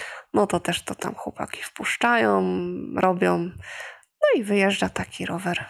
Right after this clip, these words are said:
w pełni bezpieczny, sprawdzony najczęściej przeze mnie najpierw, a dopiero później,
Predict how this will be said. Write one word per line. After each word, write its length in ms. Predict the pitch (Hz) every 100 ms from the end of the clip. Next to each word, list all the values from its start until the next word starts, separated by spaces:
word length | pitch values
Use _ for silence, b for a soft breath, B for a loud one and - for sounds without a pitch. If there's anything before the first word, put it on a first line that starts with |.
| -
w 40 |
pełni 560 | - 165 160 170 - - - 180
bezpieczny, 560 | 165 - 160 - 170 -
sprawdzony 560 | - - 170 185 170 175
najczęściej 680 | 180 180 - 202 - 202 180
przeze 400 | - 175 185 185
mnie 200 | 190 175
najpierw, 540 | 175 175 185 180 - B B B
a 100 | -
dopiero 460 | 175 170 165 170 170
później, 400 | - 170 165